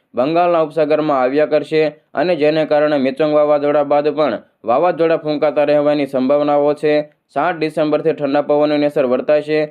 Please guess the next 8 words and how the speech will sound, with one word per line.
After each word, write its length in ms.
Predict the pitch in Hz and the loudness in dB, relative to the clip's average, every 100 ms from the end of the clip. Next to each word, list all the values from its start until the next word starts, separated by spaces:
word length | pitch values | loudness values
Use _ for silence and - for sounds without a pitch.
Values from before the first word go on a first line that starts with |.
| - | -4
આ 180 | 135 180 | -4 -2
સાથે 320 | 175 160 165 | -2 0 0
ગુજરાતમાં 560 | 139 147 151 143 147 131 | 0 2 2 2 0 2
બાવીસથી 380 | 131 147 151 | 2 0 0
લઈને 220 | 147 147 139 | 0 0 0
ત્રેવીસ 300 | 135 147 143 | 0 0 -2
ડિસેમ્બરના 560 | 151 151 147 147 147 | -2 0 0 0 0
રોજ 240 | 143 147 | 2 0